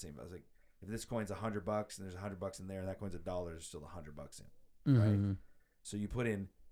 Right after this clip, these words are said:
Speaker 1: an equal amount of liquidity into two staking pools that are linked.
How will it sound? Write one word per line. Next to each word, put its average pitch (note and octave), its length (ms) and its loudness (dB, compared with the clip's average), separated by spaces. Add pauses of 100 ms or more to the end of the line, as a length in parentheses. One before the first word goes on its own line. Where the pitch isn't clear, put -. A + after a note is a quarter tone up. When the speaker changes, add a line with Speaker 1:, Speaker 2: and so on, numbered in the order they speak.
(280)
Speaker 1:
an F#2+ 160 -8
equal A#2+ 280 -4
amount A#2+ 240 2
of G2 120 -2
liquidity G2 720 0 (460)
into G2+ 200 -8 (120)
two F3+ 340 2
staking F#2 520 -4
pools F2 340 -8
that F2+ 140 -8
are D#2+ 180 -8
linked. F#2+ 380 -8